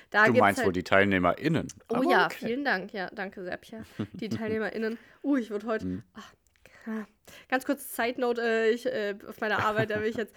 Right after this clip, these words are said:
Speaker 2: <laughs>
Speaker 1: im, äh, Queer Space, also das ist so eine Community, wo
Speaker 2: Ach so,
Speaker 1: man,
Speaker 2: mhm.
Speaker 1: äh, das so macht, ähm, ne, also so für Queer Space, ne,
Speaker 2: Wo
Speaker 1: das ist so
Speaker 2: man das macht?
Speaker 1: Oh. Da wurde ich, äh, da war die Einstiegsfrage, „Ja, äh, dann erzähl doch mal von dir, bla, bla, bla.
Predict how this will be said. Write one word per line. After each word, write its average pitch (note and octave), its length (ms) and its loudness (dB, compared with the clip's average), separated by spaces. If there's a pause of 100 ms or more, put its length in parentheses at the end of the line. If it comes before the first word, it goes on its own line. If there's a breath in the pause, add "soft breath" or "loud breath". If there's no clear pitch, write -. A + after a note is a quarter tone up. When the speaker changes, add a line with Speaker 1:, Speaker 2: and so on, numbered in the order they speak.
Speaker 2:
<laughs> - 120 -20
Speaker 1:
im, G#3 320 -6
äh, G3+ 260 0
Queer B3 400 -4
Space, B3 380 -4
also F#3+ 280 -8
das F#3 120 -10
ist - 60 -20
so F#3 120 -8
eine F#3+ 260 -10 (100)
Community, G#3 520 -6
wo G#3 60 -4
Speaker 2:
Ach - 20 -2
so, F#3+ 100 -4
Speaker 1:
man, G3+ 180 -6
Speaker 2:
mhm. G#3+ 40 -12
Speaker 1:
äh, G#3+ 280 -6 (520 loud breath)
das G#3+ 180 -8
so G#3+ 60 -6
macht, A#3 360 -4
ähm, G3+ 300 -4
ne, G#3 220 -4
also F#3 180 -6
so F3+ 160 -10
für F#3+ 160 -10
Queer G3+ 220 -4
Space, G3+ 260 -4
ne, G3+ 60 -6
Speaker 2:
Wo F#3+ 60 -2
Speaker 1:
das G#3 100 4
ist - 60 -2
so - 40 -2
Speaker 2:
man C#3 320 4
das F#2 220 2
macht? A#2+ 260 -4
Speaker 1:
Oh. F#3 120 -14 (1000 loud breath)
Da G#3+ 160 0
wurde B3 160 6
ich, A#3 60 10
äh, A3 320 6
da G#3 120 2
war G#3+ 160 8
die G#3 120 0
Einstiegsfrage, A#3 480 0
„Ja, E4 580 4
äh, C4+ 40 0
dann B3 140 2
erzähl A#3+ 220 0
doch C#4 100 -2
mal C4+ 80 -2
von B3+ 140 -6
dir, B3+ 100 0
bla, A3 140 0
bla, G#3+ 80 0
bla. A3+ 160 0